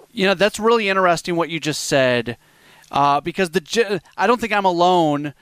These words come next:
in this. The general consensus has been the last collective bargaining agreement, uh, that was signed was,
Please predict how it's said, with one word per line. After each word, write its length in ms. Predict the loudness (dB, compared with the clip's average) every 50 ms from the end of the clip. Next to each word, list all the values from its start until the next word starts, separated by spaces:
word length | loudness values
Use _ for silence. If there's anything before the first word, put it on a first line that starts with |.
| _ _ _ -4
in 220 | -2 -2 0 2
this. 200 | 2 0 0 0
The 120 | -4 -6
general 400 | -6 -2 0 0 0 2 0 -2
consensus 640 | -2 -4 -8 -8 -4 -2 -2 -2 0 -2 -4 -4 -4
has 100 | -6 -2
been 340 | 0 0 0 0 -2 -4 -8 -14 -20 -20 _ _ _
the 120 | 0 0
last 420 | 0 2 0 0 2 0 -2 -4 -6
collective 540 | -6 -2 0 2 2 0 0 -4 -4 0 2
bargaining 480 | 2 4 4 2 0 -2 -4 -2 -2
agreement, 680 | -4 -4 -2 -2 0 0 0 2 2 0 0 -2 -6 -12 -14 -20 -20 -20 -16 -4
uh, 440 | -2 0 2 4 4 2 2 0 -2 -2
that 220 | -2 -2 -2 -2
was 140 | -4 -6 -8
signed 720 | -4 -2 0 0 2 0 0 0 -2 -2 -4 -6 -6 -10 -14 _ _ _ -20 _ _ _
was, 440 | -2 2 2 2 2 0 -2 -6